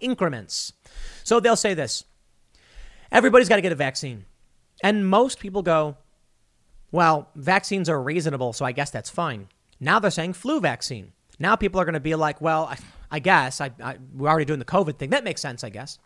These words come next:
Then they're gonna say, "Download the Passport app." Well, I already have the vaccine, so I'll, I guess I'll get the update. It's called real estate in the app development world. When they get that app on your phone, they can then make that app do anything through updates.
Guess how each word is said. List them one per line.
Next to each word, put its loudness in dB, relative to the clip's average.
Then 4
they're 4
gonna 0
say, 0
"Download 0
the -10
Passport -4
app." -10
Well, -2
I 2
already 4
have 0
the -12
vaccine, -6
so -2
I'll, 2
I -2
guess -4
I'll -2
get -6
the -10
update. -10
It's -18
called 2
real 4
estate -6
in -6
the -6
app 0
development -6
world. -10
When -2
they 0
get 0
that -2
app 0
on -4
your -6
phone, 0
they -6
can -8
then -4
make -6
that -4
app -6
do -6
anything -6
through -6
updates. -10